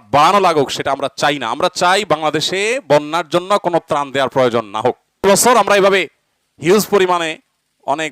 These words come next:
বড় স্কেলে ত্রাণ তৎপরতা চালাতে চাই না। আমরা চাই না এটার প্রয়োজন হোক। আমরা চাই বন্যা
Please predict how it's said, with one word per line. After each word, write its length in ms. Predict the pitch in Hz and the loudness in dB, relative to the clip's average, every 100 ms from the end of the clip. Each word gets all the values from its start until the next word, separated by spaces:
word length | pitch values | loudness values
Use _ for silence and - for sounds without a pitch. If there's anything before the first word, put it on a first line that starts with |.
| 110 | 0
বড় 200 | 139 147 | 2 2
স্কেলে 320 | 147 - 185 - | 0 -8 -10 -8
ত্রাণ 220 | 147 135 135 | -6 -6 -4
তৎপরতা 460 | 131 131 127 - 117 | -4 -2 -2 -2 -6
চালাতে 320 | 117 110 - 110 - | -6 -6 -8 -10 -4
চাই 240 | 120 117 113 | -4 -4 -6
না। 80 | 117 110 | -6 -6
আমরা 160 | 135 | -4
চাই 220 | 156 196 226 | 0 2 2
না 80 | 202 | 2
এটার 200 | 180 165 | 0 2
প্রয়োজন 260 | 147 139 131 | 2 2 0
হোক। 120 | 139 _ _ _ _ _ 135 | -2 _ _ _ _ _ -4
আমরা 160 | 170 | -2
চাই 260 | - 185 220 285 - | 0 0 0 -4 -4
বন্যা 300 | 127 139 | -4 -2